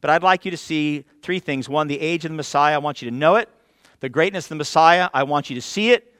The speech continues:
And our faith and belief in the Messiah,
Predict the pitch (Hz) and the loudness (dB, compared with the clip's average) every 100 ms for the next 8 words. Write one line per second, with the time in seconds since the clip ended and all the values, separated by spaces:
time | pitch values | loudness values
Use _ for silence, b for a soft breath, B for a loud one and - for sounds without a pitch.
0 | _ _ _ _ _ _ 123 127 127 127 | _ _ _ _ _ _ -4 -2 -2 -6
1 | 127 135 135 127 160 160 147 127 127 127 | -4 2 2 2 -2 -2 -2 -6 -4 -4
2 | 135 127 143 131 127 - 123 123 120 | -4 -6 -8 -8 -8 0 2 2 0